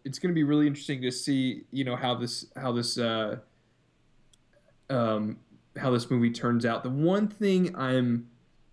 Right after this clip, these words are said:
I'm not too sure about is I think it's gonna be, the villain is gonna be another anti-Doctor Strange slash,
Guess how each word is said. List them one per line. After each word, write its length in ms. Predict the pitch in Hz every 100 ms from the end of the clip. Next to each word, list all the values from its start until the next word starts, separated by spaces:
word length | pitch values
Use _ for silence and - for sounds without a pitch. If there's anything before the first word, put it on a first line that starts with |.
| _ _ _ _ _ -
I'm 200 | 135 143
not 240 | 156 165
too 120 | -
sure 320 | 139 - 131
about 460 | 143 151 160 165 -
is 300 | 135 123 123
I 100 | 123
think 240 | 120 156
it's 160 | 156 -
gonna 240 | 151 131
be, 260 | 120 127 127
the 160 | 117 120
villain 340 | 120 127 135
is 120 | 123
gonna 180 | 127 120
be 200 | 117 120
another 440 | 117 117 113 110 117
anti-Doctor 920 | 117 120 - 120 117 120 113 117 -
Strange 800 | - - 120 113 117 117 117 - _ - - -
slash, 880 | - - 127 120 113 113 - -